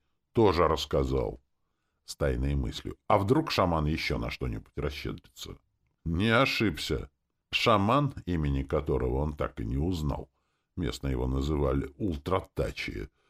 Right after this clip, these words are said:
но это слово именно как шаман и переводится, тихонько посмеялся и хитро посмотрел на юношу. «Подарки любишь?»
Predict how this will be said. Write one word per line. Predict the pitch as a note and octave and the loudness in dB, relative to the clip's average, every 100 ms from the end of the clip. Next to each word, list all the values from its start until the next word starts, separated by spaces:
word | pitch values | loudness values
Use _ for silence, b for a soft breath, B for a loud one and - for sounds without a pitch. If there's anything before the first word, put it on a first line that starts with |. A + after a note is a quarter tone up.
| _ - | _ -2
но | G2+ | 2
это | G2 F#2+ | 2 0
слово | - C3+ A#2+ | 4 4 6
именно | G#2 F#2+ F#2 | 6 4 2
как | F2 F#2 - - | 2 0 0 -4
шаман | - G#2 G2 F#2+ | 2 4 4 2
и | D2+ | 2
переводится, | E2+ E2+ F2+ B1 A1 - B1 G#1 - _ _ _ _ - | 2 2 2 0 -2 -6 -8 -10 -14 _ _ _ _ -2
тихонько | B2+ - D#3+ C#3+ | 0 4 4 4
посмеялся | B2 A#2 - A2+ G2 F2+ F2+ - C#3+ - | 2 0 2 2 4 6 4 2 -2 -2
и | B2+ | -2
хитро | - B2+ C3+ C#3 | 0 0 0 0
посмотрел | A#2+ - G#2 F#2 | -2 2 4 4
на | F2 E2+ | 4 2
юношу. | C#2 A1+ - - - _ _ _ _ _ _ | 0 -4 -8 -10 -12 _ _ _ _ _ _
«Подарки | C#2+ D2+ E2+ D#2+ G2 | -2 0 0 0 0
любишь?» | F2 F#2+ F#2 C2 - | 2 2 2 -2 -4